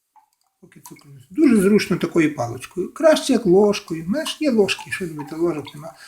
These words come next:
Але паличка не робить таких ударів. Бачите, вона м'ягенько стукає собі по своїй. Я тут зелень, зелень, або теле. І вона свою роботу робить, бачите.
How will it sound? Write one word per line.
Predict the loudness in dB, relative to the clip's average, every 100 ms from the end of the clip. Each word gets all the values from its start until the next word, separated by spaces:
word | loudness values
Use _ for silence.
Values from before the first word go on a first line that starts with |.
| -20 _
Але | 0 2
паличка | 2 0 -2 -4 -8 -12 -20 -6
не | -2
робить | 2 2 0
таких | -4 -4 -4 -6 -20 -20 _ _ _ _ -2
ударів. | 2 4 2 -6 -14 -18 -18 -18 _ _ _ _ _ _ _ _ _ _ -10
Бачите, | -10 -6
вона | -4 0
м'ягенько | 4 6 4 2 -6
стукає | -4 -4 -4 -4
собі | -4 -4 -6
по | -8 -12
своїй. | -12 -12 -16 -18
Я | -18
тут | -10 -4
зелень, | 2 4 4 0 0
зелень, | 2 2 2 2 0
або | -2
теле. | -4 -4 -2 -4 -8 _ _ _ _ _ _
І | -4
вона | 0 0 -2 -6 -10 _ _ _ _ _
свою | -12 -4 0
роботу | 0 0 -2 -2
робить, | -6 -6 -10
бачите. | -10 -10 -10